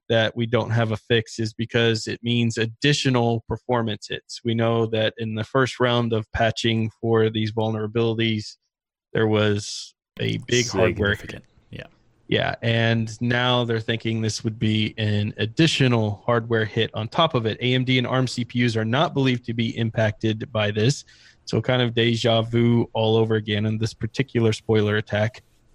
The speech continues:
Speaker 1: Um, what they say is, "In this work, we are first to show the dependency resolution logic that serves the speculative load can be exploited to gain information about the physical page mappings.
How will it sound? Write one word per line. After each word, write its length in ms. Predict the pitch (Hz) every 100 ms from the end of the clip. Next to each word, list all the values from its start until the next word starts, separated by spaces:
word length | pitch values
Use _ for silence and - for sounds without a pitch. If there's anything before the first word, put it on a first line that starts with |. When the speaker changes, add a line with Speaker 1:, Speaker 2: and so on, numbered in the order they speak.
| _
Speaker 1:
Um, 460 | - 113 113 113 107 _ -
what 180 | 175 190
they 100 | 170
say 300 | 147 147 139
is, 300 | 131 123 117 -
"In 160 | - 190
this 200 | 185 -
work, 340 | 131 135 131
we 140 | - 131
are 80 | 127
first 320 | - 170 -
to 60 | 139
show 240 | - 139
the 140 | 135
dependency 580 | 123 110 143 143 139 -
resolution 640 | 131 131 123 123 120 123 120
logic 380 | 117 113 120
that 160 | - 120
serves 300 | - 127 123
the 100 | 120
speculative 580 | - - 120 135 135 127
load 300 | 117 110 113
can 160 | 120
be 120 | 113 113
exploited 680 | - - 127 135 139 139
to 80 | -
gain 320 | 117 123 131
information 720 | 135 135 135 127 123 117 - 117
about 240 | 113 113
the 80 | 113
physical 640 | - 127 123 - 131 127 _ _ _
page 440 | - 117 117 117 -
mappings. 640 | 117 110 - 107 127 -